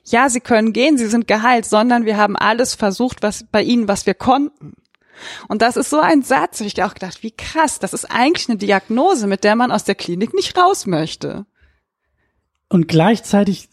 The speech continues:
Speaker 2: das fand ich auch so toll in diesem Moment, weil die beiden so unfassbar auf Augenhöhe waren.
Speaker 1: Mhm.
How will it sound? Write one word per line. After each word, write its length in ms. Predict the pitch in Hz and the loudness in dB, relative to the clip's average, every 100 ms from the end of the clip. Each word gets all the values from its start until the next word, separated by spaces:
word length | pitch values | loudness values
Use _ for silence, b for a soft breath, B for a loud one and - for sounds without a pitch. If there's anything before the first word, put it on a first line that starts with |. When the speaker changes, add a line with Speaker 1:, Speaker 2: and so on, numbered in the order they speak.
| _ | _
Speaker 2:
das 180 | 160 - | -2 2
fand 160 | 175 | 0
ich 120 | 160 165 | 0 0
auch 120 | 185 | 0
so 120 | 175 | -2
toll 260 | - 151 143 | -2 -2 0
in 100 | 143 | -2
diesem 200 | 135 143 | 0 0
Moment, 680 | 139 139 143 156 156 - _ _ _ _ _ _ _ _ _ | 0 0 2 0 -4 -14 _ _ _ _ _ _ _ _ _
weil 440 | - 160 156 160 151 | -4 2 4 4 2
die 180 | 156 | -4
beiden 520 | 151 156 151 175 180 165 | 0 2 4 4 2 0
so 140 | - - | -4 -2
unfassbar 640 | 175 196 - 156 - 160 | 0 0 -4 -10 -8 -14
auf 160 | 160 - | -14 -8
Augenhöhe 540 | 156 143 123 131 127 131 | -8 -6 -8 -8 -8 -10
waren. 140 | 139 | -4
Speaker 1:
Mhm. 340 | 196 196 190 | -2 0 -2